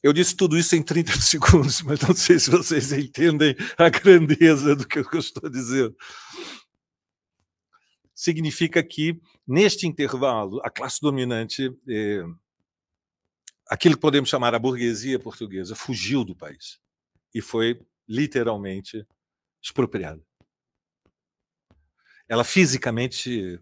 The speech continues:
fugiu. Foi para Madrid, veio para o Rio de Janeiro, saiu do país, abandonou o país. Ficavam alguns representantes políticos da classe dominante. Vos conto uma anedota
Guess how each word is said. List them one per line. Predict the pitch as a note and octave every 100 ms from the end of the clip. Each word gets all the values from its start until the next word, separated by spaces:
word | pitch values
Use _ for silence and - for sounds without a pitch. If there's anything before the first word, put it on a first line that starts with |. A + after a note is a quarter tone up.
| _
fugiu. | - D#3 G#2 A2 - _ A2+ _ _ _ _ _ _ _ _ _ _
Foi | - G#2+
para | - F#2
Madrid, | E2 E2 A2 D#3 E3+ C3+
veio | F2+ F#2
para | - E2+
o |
Rio | E2+ F2+
de | D#2+
Janeiro, | F2 F2 A#2+ C#3 B2+
saiu | A#2 - C4+
do | C4
país, | - A#3+ G#3+ -
abandonou | C3 G#2+ E3+ C#3+ C#3 F#3
o | G3+
país. | - - _ _ _ _ _ _
Ficavam | C#3 - E3+ F3+ G3+ G3 - - -
alguns | C3 C3 A#3 A3+
representantes | F#3+ F#3+ F3+ F3 D#3+ D3 F#3 F3 -
políticos | D3+ A2 G2 - - - _ _ _ _
da | G#2+
classe | - G#2+ -
dominante. | F#2+ D#2+ - _
Vos | A2+ -
conto | F3 E3+ E3
uma | D3
anedota | C#3 B2 G2 E2 -